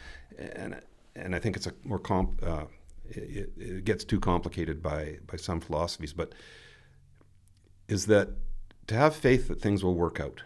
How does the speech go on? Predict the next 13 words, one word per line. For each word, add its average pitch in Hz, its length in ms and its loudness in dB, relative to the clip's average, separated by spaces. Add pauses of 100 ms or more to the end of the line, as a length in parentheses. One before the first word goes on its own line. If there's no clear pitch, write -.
(160)
And, 87 480 -2
uh, 85 320 -2
some 110 280 4
people, 110 480 0 (1500)
every 123 260 10
religion 98 540 8
kinda 87 300 0
has 87 320 0
that, 82 300 -2 (280)
um, 80 400 -8 (1500)
aspect 90 540 -2
to 98 220 4
it, - 140 -4